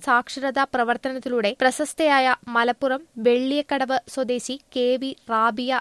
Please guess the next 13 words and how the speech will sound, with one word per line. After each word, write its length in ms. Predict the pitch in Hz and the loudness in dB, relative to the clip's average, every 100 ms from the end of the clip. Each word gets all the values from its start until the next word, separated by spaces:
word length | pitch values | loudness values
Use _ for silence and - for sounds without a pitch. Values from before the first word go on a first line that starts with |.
| - | -2
എന്നിവർ 360 | 240 240 208 269 | -4 -4 -6 -2
കേരളത്തിൽ 560 | - 285 294 349 349 339 | 4 6 6 4 2 -4
നിന്ന് 280 | 311 269 226 285 - | -4 -4 -4 -4 0
പത്മശ്രീക്ക് 680 | 254 - 302 - 302 - - - | 0 0 -8 -4 -2 -2 -4 -2
അർഹരായി. 500 | 226 220 226 202 226 - | 0 0 -2 -2 -4 -4
ഉത്തർപ്രദേശ് 640 | 285 320 381 381 370 349 320 | -4 -2 0 2 2 0 -2
മുൻ 180 | 294 320 | -4 -4
മുഖ്യമന്ത്രി 580 | 294 - 277 277 240 269 - | -6 -6 -6 -6 -4 -6 0
കല്യാൺ 400 | 277 254 254 285 285 | 0 2 0 -2 -4
സിംഗ് 300 | - 277 - 226 | -6 -6 -8 4
വാരണാസി 640 | 240 247 269 277 269 262 262 | 6 6 4 -4 -4 -8 -6
സ്വദേശിയും 600 | 269 226 233 - 220 269 247 | -4 -2 -2 -2 -6 -6 -6
ഗീത 300 | 254 294 | -2 0